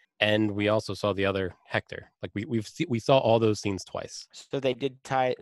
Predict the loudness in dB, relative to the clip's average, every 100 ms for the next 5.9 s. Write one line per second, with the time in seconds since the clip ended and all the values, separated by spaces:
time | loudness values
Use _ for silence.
0 | -10 -8 -4 -4 -6 -10 -12 -6 -4 -4
1 | -6 -8 -10 _ -4 0 0 -2 0 0
2 | 0 _ _ -6 -6 -4 -10 -10 -6 -6
3 | -8 -12 -14 -18 -20 -20 -4 -2 0 2
4 | 4 4 2 2 2 0 2 4 4 2
5 | 2 2 2 0 0 0 2 2